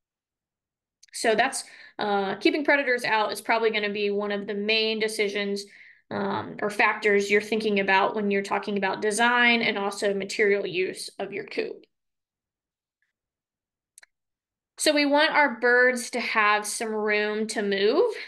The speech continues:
Um, and so we do have some minimum spacing requirements per bird.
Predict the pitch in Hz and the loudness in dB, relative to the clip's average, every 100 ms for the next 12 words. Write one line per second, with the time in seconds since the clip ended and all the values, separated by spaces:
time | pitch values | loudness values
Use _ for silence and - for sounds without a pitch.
0 | 285 220 208 208 208 208 226 214 214 - | -8 -4 -2 0 0 -2 -6 -8 -4 -2
1 | 214 214 220 262 269 254 240 - 233 220 | -2 -2 -2 -2 0 0 -2 -4 -2 0
2 | 214 214 220 226 220 220 220 202 202 233 | -2 0 0 0 -2 -6 -6 -4 -4 -4
3 | 220 208 208 202 202 214 233 220 - _ | -6 -6 0 0 2 0 -2 -4 -12 _
4 | - - 226 226 208 202 208 247 359 | -10 0 2 2 2 0 2 2 2